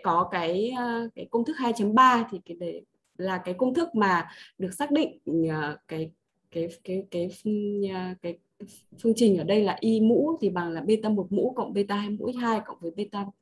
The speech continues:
k mũ x k, và cái này người ta gọi là hàm hồi quy mẫu. Tại vì là các cái tham số ước lượng ở đây của mình là có được từ cái việc là ước lượng,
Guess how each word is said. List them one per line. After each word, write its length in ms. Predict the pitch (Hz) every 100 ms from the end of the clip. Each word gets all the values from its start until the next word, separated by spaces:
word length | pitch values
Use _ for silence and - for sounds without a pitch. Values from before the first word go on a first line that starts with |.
| _ _ _ _ _ _ _ _ _ _
k 40 | 208 208
mũ 140 | 202 262
x 40 |
k, 60 | 262
và 340 | 247 220 196 165
cái 120 | 185
này 180 | 220 196
người 100 | 175
ta 100 | 202
gọi 100 | 175
là 140 | 175 175
hàm 140 | 175
hồi 160 | 202 196
quy 100 | 226
mẫu. 380 | 233 240 311 - - - _ _ _
Tại 120 | 180 202
vì 100 | 208
là 340 | 196 185 - -
các 140 | 302 311
cái 100 | 196
tham 200 | 262 254
số 240 | 254 208 202
ước 160 | 302
lượng 200 | 320 -
ở 60 | 175
đây 220 | 185 220
của 100 | 208
mình 320 | 165 180 170
là 120 | 165 160
có 140 | 165
được 200 | 208 262 - -
từ 160 | 185 185
cái 80 |
việc 320 | 180 240 214 -
là 140 | 165
ước 140 | 233 247
lượng, 260 | 269 -